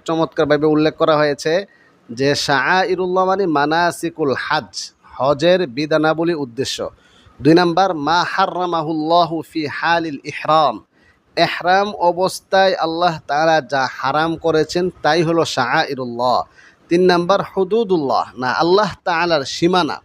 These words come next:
যেখানে আল্লাহ তাআলার সীমা আছে, তিলকা হুদুদুল্লাহ,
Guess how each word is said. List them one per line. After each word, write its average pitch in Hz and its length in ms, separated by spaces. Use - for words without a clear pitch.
যেখানে 156 380
আল্লাহ 175 380
তাআলার 165 360
সীমা 147 240
আছে, 143 240
তিলকা 170 560
হুদুদুল্লাহ, 143 920